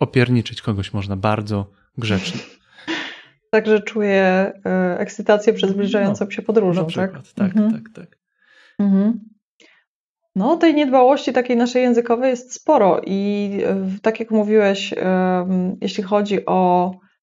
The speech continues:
Speaker 2: em, komunikację taką, mm, naokoło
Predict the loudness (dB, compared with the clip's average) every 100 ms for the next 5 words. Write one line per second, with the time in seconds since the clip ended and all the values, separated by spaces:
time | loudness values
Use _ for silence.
0 | _ _ _ _ -10 -4 -2 -2 -4 -4
1 | -6 -8 -10 _ -2 0 0 2 2 2
2 | 0 0 0 -4 0 0 0 -2 -8 -20
3 | -20 _ _ _ _ _ _ -12 -8 -4
4 | -4 -2 -2 0 -2 0 2 2 4 4
5 | 4 2